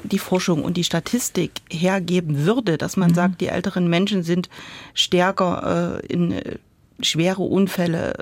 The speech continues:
Speaker 1: verwickelt, dann würde ich sagen, wär's schon durchaus gerechtfertigt und dann hätte es auch nichts mit Altersdiskriminierung zu tun.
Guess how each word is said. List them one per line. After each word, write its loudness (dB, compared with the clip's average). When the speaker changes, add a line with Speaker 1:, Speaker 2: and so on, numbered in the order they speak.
Speaker 1:
verwickelt, -2
dann 2
würde 2
ich -2
sagen, 2
wär's 0
schon 2
durchaus -2
gerechtfertigt -2
und -2
dann 2
hätte 0
es -4
auch -6
nichts -4
mit 0
Altersdiskriminierung -2
zu -6
tun. -2